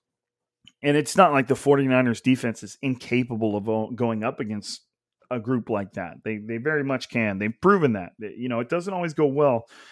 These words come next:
but if there's anything they can do, DeMeco Ryans and his defense have proven that they can handle a little bit of adversity. Unless it's A J Brown on third down. Can't handle that. Or Davante Adams. But who can handle Davante Adams? Go Dogs. Let's go, baby.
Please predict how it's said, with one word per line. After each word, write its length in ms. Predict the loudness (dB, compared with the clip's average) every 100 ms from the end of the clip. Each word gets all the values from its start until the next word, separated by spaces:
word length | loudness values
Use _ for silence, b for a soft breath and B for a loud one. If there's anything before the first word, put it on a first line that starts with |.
| B 0
but 180 | 2 2
if 120 | 2
there's 200 | 2 2
anything 360 | 2 2 0 0
they 100 | 0
can 160 | 0
do, 180 | 2 2
DeMeco 400 | 2 0 4 4
Ryans 380 | 6 4 4 -2
and 100 | -4
his 220 | -6 -2
defense 460 | -2 -2 -4 -6 -8
have 200 | -14 _
proven 360 | 2 4 4 2
that 140 | 0
they 140 | -4
can 320 | -2 -2 -4 -10 _ _ -12
handle 800 | -8 -4 -2 2 4 4 2 -4 b b b b
a 100 | 2
little 240 | 6 6
bit 160 | 8 6
of 80 | 4
adversity. 640 | 2 2 0 -2 -20 _ _ _ _ _ _ _ -4
Unless 220 | -2 -2
it's 120 | -4 4
A 160 | 4 6
J 160 | 4
Brown 340 | 6 4 6 4
on 140 | 2
third 280 | 0 -2 0
down. 260 | -4 -4 -10 _ _ _ _ -10
Can't 200 | -4 -4
handle 220 | -4 -8 -14
that. 160 | -18 _ _ _ _ _ _ _ _ _ _ 0
Or 100 | 2
Davante 420 | 2 0 0 -4
Adams. 360 | -4 -8 -12 -10
But 160 | -6 4
who 160 | 4
can 300 | 6 4 4
handle 280 | 4 4 4
Davante 380 | 4 4 4 4
Adams? 440 | 6 6 6 2
Go 140 | 2 4
Dogs. 300 | 4 2 -2
Let's 140 | -4
go, 180 | 0 2
baby. 200 | 0